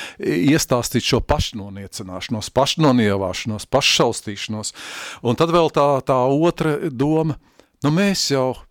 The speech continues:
cilvēciņi neko nevaram mainīt. Nu, piedodiet, ja mēs tā būtu domājuši tūkstoš deviņsimt astoņdesmit devītā gada divdesmit trešā augustā, kad sešsimt tūkstoši, kas vien varēja kustēties, izgāja uz Baltijas ceļu un sadavās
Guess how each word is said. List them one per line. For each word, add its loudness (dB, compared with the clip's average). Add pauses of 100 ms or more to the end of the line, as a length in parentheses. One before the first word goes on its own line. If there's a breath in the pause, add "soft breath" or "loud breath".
cilvēciņi 2
neko -2
nevaram -2
mainīt. -8 (600 soft breath)
Nu, -16
piedodiet, -8
ja -2 (420 loud breath)
mēs 0
tā 2 (100)
būtu -4
domājuši -2 (560 loud breath)
tūkstoš -4
deviņsimt -4
astoņdesmit -6
devītā 0
gada -4
divdesmit -4
trešā 0
augustā, -2 (100)
kad -12 (100)
sešsimt -6
tūkstoši, 0
kas 0
vien 4
varēja 2
kustēties, -4
izgāja -6
uz -10
Baltijas -2
ceļu 2
un -4
sadavās 0